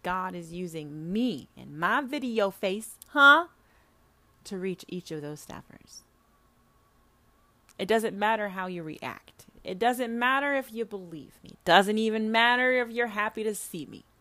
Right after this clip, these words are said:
okay? It's the fact that it actually worked. You wanna ban me, that's great. But at the end of the day, um, I can still make videos.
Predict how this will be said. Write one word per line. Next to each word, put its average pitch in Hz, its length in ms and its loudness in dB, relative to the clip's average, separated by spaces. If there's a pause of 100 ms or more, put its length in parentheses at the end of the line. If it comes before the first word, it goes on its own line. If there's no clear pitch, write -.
(120)
okay? 339 680 8 (520)
It's - 140 -18
the 180 80 -8
fact 185 300 -2
that 156 120 -10
it 147 80 -10
actually 151 440 -16
worked. - 400 -20 (1700)
You 233 260 0
wanna 339 200 2
ban 262 340 4
me, 294 100 0
that's 247 320 -2
great. 180 640 -4 (120)
But - 80 -2
at 208 120 -4
the - 140 -6
end 247 180 0
of 254 80 -6
the 208 80 0
day, 196 460 0 (260)
um, 240 800 6 (1400)
I 240 80 -12
can 247 120 -6
still 220 160 -4
make 202 200 -6
videos. 185 500 -6